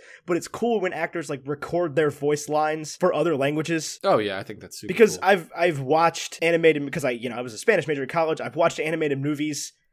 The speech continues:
Speaker 1: that I had seen before in Spanish,
Speaker 2: Mm-hmm.
Speaker 1: and it's super weird hearing different voices.
Speaker 2: How long do you think it would take to say "I am Groot" a thousand times? I don't think it would take that long.
Speaker 1: Yeah,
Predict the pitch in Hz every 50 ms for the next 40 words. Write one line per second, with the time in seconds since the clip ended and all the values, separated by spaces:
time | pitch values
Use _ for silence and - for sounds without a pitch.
0 | _ _ _ - 165 - - 180 - - - - - 156 185 190 190 185 190 185
1 | - 220 208 208 220 233 254 240 175 180 185 190 185 - - - - 175 151 165
2 | 190 196 196 135 - - 170 143 - - - - - - - 247 269 262 262 226
3 | 202 180 180 196 196 202 - - - 185 175 160 135 127 - _ - 175 180 -
4 | 185 185 147 135 147 151 156 147 - 113 92 - - - - 339 349 277 240 202
5 | 170 180 180 185 180 170 143 139 139 135 - 139 127 - 120 117 - - 123 117
6 | 113 98 110 113 110 107 104 104 110 107 98 92 - - 110 - - 110 101 98
7 | 95 95 90 87 92 82 - - _ - - _ _ _ _ - 262 285 214 165
8 | 156 151 147 139 131 - 180 - - 110 95 80 90 82 85 135 135